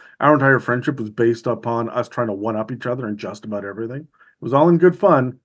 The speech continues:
but it was definitely competitive. There are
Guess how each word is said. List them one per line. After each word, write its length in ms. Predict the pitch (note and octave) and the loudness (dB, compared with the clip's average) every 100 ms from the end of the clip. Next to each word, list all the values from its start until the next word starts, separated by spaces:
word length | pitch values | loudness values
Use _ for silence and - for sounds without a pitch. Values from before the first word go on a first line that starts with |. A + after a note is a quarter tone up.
| - | 0
but 140 | C3+ | 4
it 40 | C3+ | 6
was 120 | B2+ | 4
definitely 400 | C3 A#2+ A#2+ A2+ | 2 2 0 -4
competitive. 580 | A2 A2 G#2 F2+ E2 - _ C#3+ | -6 -10 -10 -12 -14 -20 _ 2
There 200 | C3+ C3 | 6 8
are 440 | B2 A#2+ A2 | 6 6 2